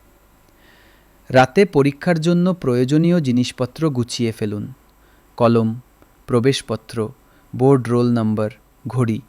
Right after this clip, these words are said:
সব ঠিক আছে কিনা দেখে নিন। এর ফলে সকালে দৌড়ঝাঁপ করতে হবে না, মনও স্থির থাকবে।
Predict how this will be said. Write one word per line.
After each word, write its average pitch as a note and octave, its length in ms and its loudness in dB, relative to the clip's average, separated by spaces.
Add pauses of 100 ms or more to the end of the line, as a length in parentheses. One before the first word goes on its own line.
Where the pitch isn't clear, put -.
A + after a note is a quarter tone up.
(540)
সব E3+ 200 0 (120)
ঠিক E3 220 -2
আছে F#3+ 200 0
কিনা B2+ 280 -2
দেখে A2+ 300 -6
নিন। G#2 240 -6 (960)
এর E3 120 4
ফলে G3+ 280 4
সকালে D#3 440 2
দৌড়ঝাঁপ C3+ 580 2
করতে A#2 300 -6
হবে G#2+ 240 -6
না, G#2 180 -8 (520)
মনও D3 320 2
স্থির - 440 -8
থাকবে। - 360 -10